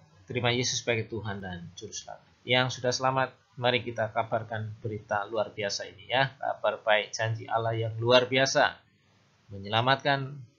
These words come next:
manusia dari hukuman dosa. Baik, itu renungan kali ini.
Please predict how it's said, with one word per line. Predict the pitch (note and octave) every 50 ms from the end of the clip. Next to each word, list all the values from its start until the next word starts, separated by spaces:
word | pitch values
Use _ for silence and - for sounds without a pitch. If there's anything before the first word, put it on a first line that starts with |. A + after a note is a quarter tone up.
| _
manusia | A2 G#2+ G#2+ G#2+ G#2 - - A#2+ A#2 G#2+ G#2 G#2 G2+ F#2+ F#2+
dari | _ - G#2+ G2+ G2+ F#2+
hukuman | - A2+ A2+ - G#2 G2+ G2 F2+ F2+ F2+ F2+ - _ _ _ _ _ _ _ _ _ _ _
dosa. | - A2+ F#2+ F2 - - - - - - _ _ _ _ _ _ _ _ _ _ _ _ _ _ _ _ _ _ _ _ _ _ _ _ _ _ _ _ _ _ _ _ - - - _ _ _ _ _ _ _ _ _ _ _ _ _ _ _ _ _ _ _ _ _ _
Baik, | - G3+ - G#3+ - - -
itu | D3+ C#3+ - E3
renungan | D3+ D#3 D3+ D#3 D#3 D3+ D3+
kali | D3+ D3 D3 B2+ C3+
ini. | D3 F#3 A#3 C4+